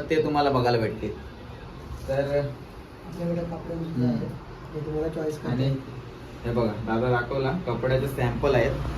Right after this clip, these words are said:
Speaker 1: त्यामध्ये क्वालिटी, त्या कपड्याची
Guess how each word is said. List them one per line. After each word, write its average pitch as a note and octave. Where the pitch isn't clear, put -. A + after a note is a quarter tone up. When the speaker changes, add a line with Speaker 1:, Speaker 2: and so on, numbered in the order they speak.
Speaker 1:
त्यामध्ये B2+
क्वालिटी, C3
त्या C#3
कपड्याची C3